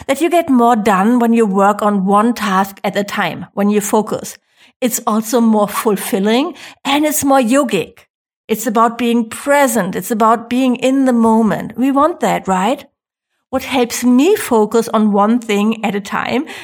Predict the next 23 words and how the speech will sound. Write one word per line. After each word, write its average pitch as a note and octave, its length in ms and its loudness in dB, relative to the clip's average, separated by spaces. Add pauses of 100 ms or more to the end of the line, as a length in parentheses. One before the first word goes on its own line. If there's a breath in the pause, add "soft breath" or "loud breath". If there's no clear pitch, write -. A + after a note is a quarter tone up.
(120)
is C4 280 -4
actually E4+ 400 -2
using A#3+ 420 2
a G#3+ 60 2
time G3 400 -2
tracker. - 520 -6 (340 loud breath)
I C4 100 -4
talked B3 380 -2
about C4 280 0
this A3+ 160 0
before, A3 680 -2 (280 loud breath)
but A#3 180 -4
I'm A#3+ 120 0
going C4 220 2
to C4+ 160 0
run G#3 240 2
you G#3 140 2
through G3+ 300 -2
it F#3+ 100 0
again. F3+ 440 -4 (360 soft breath)
So G#3 340 -4
I G#3 200 0
use D4 340 -2